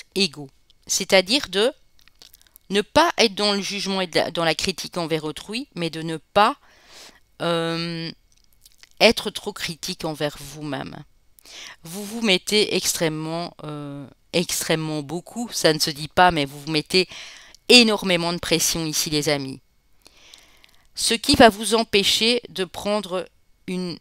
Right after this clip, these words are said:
décision à l'avenir. Pour certains, dans trois mois, vous aurez une décision à prendre ici,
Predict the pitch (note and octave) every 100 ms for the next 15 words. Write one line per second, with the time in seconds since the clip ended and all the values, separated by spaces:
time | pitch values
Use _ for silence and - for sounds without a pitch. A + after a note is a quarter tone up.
0 | - D3 G#3+ G3 - F3+ E3+ F3 F3 _
1 | - - E3 D#3 D3+ D3 - - - _
2 | _ _ _ _ _ - - - - A#3
3 | - B3+ B3+ G#3 - - G#3 G3 A3 G3
4 | F3 E3 F#3+ F3+ F3 - E3 C#3+ E3 C#3+
5 | - - F3+ E3+ D#3 - - F3 A3+